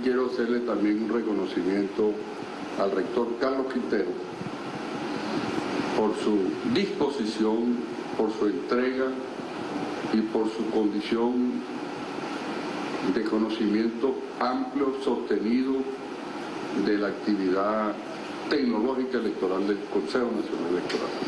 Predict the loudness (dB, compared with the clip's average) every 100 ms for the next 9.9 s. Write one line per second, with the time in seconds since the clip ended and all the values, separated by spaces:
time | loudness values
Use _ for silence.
0 | -2 -2 -4 -4 -4 -2 -2 -2 -2 -2
1 | -2 -2 2 2 4 2 2 2 0 0
2 | 2 2 2 2 2 2 0 0 0 2
3 | 0 2 2 2 -2 -2 -2 -4 -8 -10
4 | -10 -8 -8 -6 -6 -6 -6 -4 -2 0
5 | 2 2 2 2 2 2 0 -4 -8 -8
6 | -8 -8 -8 -8 -8 -6 -6 -6 -4 0
7 | 2 2 2 2 4 2 2 0 0 2
8 | 2 -2 -6 -8 -10 -10 -10 -8 -2 2
9 | 2 2 0 0 0 0 0 0 -2